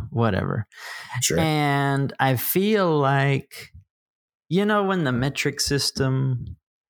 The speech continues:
Speaker 1: you've got all the different prefixes to change, you know, what kind of size of measurement you're dealing with here by the, you know,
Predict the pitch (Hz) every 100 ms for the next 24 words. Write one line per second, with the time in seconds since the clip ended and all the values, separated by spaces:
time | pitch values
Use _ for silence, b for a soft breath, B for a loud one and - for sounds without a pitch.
0 | _ _ _ _ 139 120 127 123 113 117
1 | 120 113 117 113 113 - 120 113 - _
2 | - 117 113 - 113 - 110 110 113 -
3 | 107 - 110 107 107 107 - - - _
4 | 107 98 95 101 - - 110 92 - -
5 | 98 104 104 101 98 104 107 107 110 -
6 | 113 110 110 107 107 107 - 107 107 107
7 | 110 _ _ 107 101 98 101 _ _ _
8 | _ _ _ _ _ _ _ _ _ _
9 | - 101 80 -